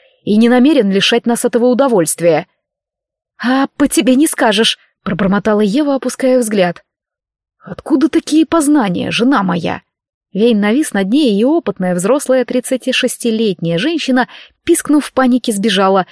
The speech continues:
выпихивая вперед восемнадцатилетнюю невинную девушку. «Я не намерен лишаться такой жены, как ты, Ева, кем бы ты ни была». «Между прочим, Триптон проверил меня на наличие таля»,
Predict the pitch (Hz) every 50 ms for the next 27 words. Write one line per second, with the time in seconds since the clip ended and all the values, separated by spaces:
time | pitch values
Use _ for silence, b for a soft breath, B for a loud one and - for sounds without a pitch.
0 | b b 190 220 247 - 285 254 - 254 220 226 220 214 - 240 240 311 349 -
1 | 220 226 - - 208 202 196 185 - - - 208 262 320 - - 262 254 240 220
2 | 208 180 202 208 208 208 202 185 170 175 160 160 170 - - - 180 165 - _
3 | _ _ _ _ _ _ _ _ _ _ _ _ _ _ _ _ _ _ _ -
4 | 180 160 185 214 240 247 262 254 269 247 277 311 294 311 269 262 254 262 - -
5 | 269 262 - - 254 - 233 - - 254 240 220 233 220 208 220 277 311 - -
6 | 294 - - - 320 320 277 214 180 185 226 226 170 - - - - _ _ _
7 | _ _ _ _ - - 160 170 196 226 240 240 294 - _ 226 202 196 202 220
8 | 220 214 269 277 226 185 180 180 185 196 190 - _ _ _ _ _ _ _ _
9 | _ _ _ _ _ _ _ _ _ 190 214 220 233 226 226 226 247 - 247 269
10 | 359 - - 277 220 - - 220 233 - - 330 349 269 - - 311 302 233 208
11 | 214 240 311 320 269 269 285 233 214 240 262 285 277 285 240 240 262 - - 320
12 | 294 - - 233 247 254 269 247